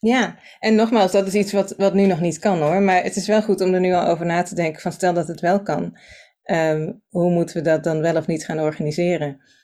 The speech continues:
En wat zijn de gevolgen daarvan en wat denken mensen er nu over enzovoort. Dus die gaat daar met een hoop mensen over praten. En een andere student die kijkt naar het, eh, transplanteren van baarmoeders. Van, eh, het kan of van vrouwen naar vrouwen, maar ook van vrouwen,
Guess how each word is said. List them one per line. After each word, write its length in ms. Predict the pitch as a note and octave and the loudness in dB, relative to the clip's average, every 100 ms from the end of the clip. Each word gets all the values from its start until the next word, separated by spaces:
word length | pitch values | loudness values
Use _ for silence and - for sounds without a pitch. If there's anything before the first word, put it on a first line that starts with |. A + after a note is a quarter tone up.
| _ | _
En 280 | _ - D#3 | _ -4 -2
wat 180 | D3+ D#3 | -2 -4
zijn 160 | E3 D#3 | -6 -6
de 60 | |
gevolgen 420 | D3+ - G3 G3 | -6 -2 -2 0
daarvan 340 | E3 D#3 D#3 D#3 | -4 -2 -2 0
en 100 | D#3 | -2
wat 160 | D#3+ D3+ | -2 -2
denken 280 | E3 D3+ | -4 -4
mensen 280 | D#3 D#3 F3+ | -4 -6 -8
er 80 | D#3+ | -6
nu 220 | E3+ F#3 F3 | 0 0 0
over 440 | D#3+ D#3 D#3 D3+ | -2 -4 -6 -6
enzovoort. 500 | D#3+ D3+ - D#3 D#3 _ - - - _ | -8 -8 -4 -4 -6 _ -20 -20 -20 _
Dus 200 | F3+ E3+ | -4 -2
die 140 | F3+ | -2
gaat 220 | E3+ F3 D#3+ | 0 -2 0
daar 140 | D#3+ | -2
met 180 | D#3+ D#3+ | -4 -2
een 60 | |
hoop 140 | E3 D#3 | -2 -2
mensen 300 | D#3+ D#3 - | -4 -6 -6
over 220 | D#3 - | -8 -10
praten. 580 | - D3+ D#3+ - G3+ - _ _ _ _ | -8 -8 -8 -8 -8 -10 _ _ _ _
En 240 | F3 E3 | -4 -2
een 140 | D#3+ D#3+ | -2 -2
andere 260 | E3+ F3+ | 0 -2
student 300 | - E3 D#3+ | -2 -2 0
die 140 | D#3 D3+ | 0 -2
kijkt 280 | E3 D#3 D#3+ | -2 -2 -2
naar 220 | D#3 D3+ | -2 0
het, 220 | D3+ - | -2 -2
eh, 360 | D#3+ D3+ D3 D3 | -2 0 0 0
transplanteren 840 | D3 - D#3+ D#3 D3+ D#3+ F3 F3 | -4 -6 -6 -4 -4 -2 -2 -2
van 200 | F3 E3 | -4 -2
baarmoeders. 760 | E3 E3+ E3+ F3 G#3 A#3+ - | -2 0 -2 0 0 -2 -6
Van, 260 | - D#3 D3+ | -6 -4 0
eh, 180 | D3 D3 | 0 -2
het 480 | C#3+ _ _ _ _ | -6 _ _ _ _
kan 180 | D#3+ D3+ | -4 -2
of 120 | D#3 - | -2 -2
van 340 | D#3 D3 C3+ | -2 -2 -4
vrouwen 320 | - D3+ D3 | -2 -2 0
naar 120 | D3 | -4
vrouwen, 380 | C#3+ C#3+ D3+ F3 | -6 -4 -2 -2
maar 160 | E3+ E3 | 0 0
ook 160 | D#3+ | -2
van 120 | - D3+ | -6 -6
vrouwen, 500 | D3 C#3+ C#3+ D3 | -2 0 -2 -4